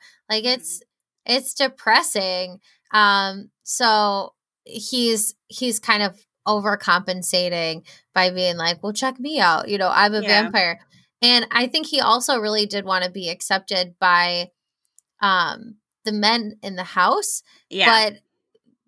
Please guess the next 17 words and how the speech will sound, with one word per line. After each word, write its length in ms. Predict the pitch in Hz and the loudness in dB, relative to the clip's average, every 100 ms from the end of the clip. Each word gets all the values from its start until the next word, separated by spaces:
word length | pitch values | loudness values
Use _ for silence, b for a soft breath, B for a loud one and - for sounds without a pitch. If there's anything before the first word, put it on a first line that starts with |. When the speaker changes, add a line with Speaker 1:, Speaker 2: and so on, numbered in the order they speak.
| - | -16
Speaker 1:
but 300 | 208 254 220 | -2 0 2
the 180 | 240 208 | 2 0
funny 420 | - 254 240 247 | 0 0 2 -2
<laughs> 80 | 247 | 0
thing 300 | 226 247 220 | 2 2 0
that 80 | 226 | -2
happens 640 | - - 240 233 190 185 | -4 -2 -2 -2 -4 -4
is 160 | 175 180 | -8 -8
he 140 | 208 | -8
brings 340 | 202 220 247 240 | -6 -6 -6 -6
his 180 | 220 - | -8 -4
friend 300 | 202 190 180 | -2 -2 -2
Stu 500 | - - - 247 247 | -2 -2 -4 -6 -2
around, 580 | 196 175 92 92 208 B B B | -2 0 -2 -4 -8 B B B
who's 220 | 247 - | -4 0
just, 200 | 247 254 | 0 0
like, 220 | 262 233 | 0 0